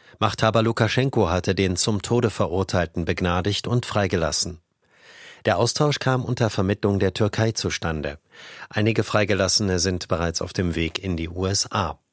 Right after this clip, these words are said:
Laut Bundeskanzler Scholz gab es zuvor monatelange Verhandlungen.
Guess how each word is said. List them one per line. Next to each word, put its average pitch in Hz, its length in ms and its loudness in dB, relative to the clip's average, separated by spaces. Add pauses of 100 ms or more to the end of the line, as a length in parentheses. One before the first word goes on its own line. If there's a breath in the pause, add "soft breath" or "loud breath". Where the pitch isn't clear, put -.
(760 loud breath)
Laut 113 220 2
Bundeskanzler 143 580 2
Scholz 107 340 2
gab 120 200 0
es 120 160 2
zuvor 110 480 0
monatelange 95 800 0
Verhandlungen. 92 720 0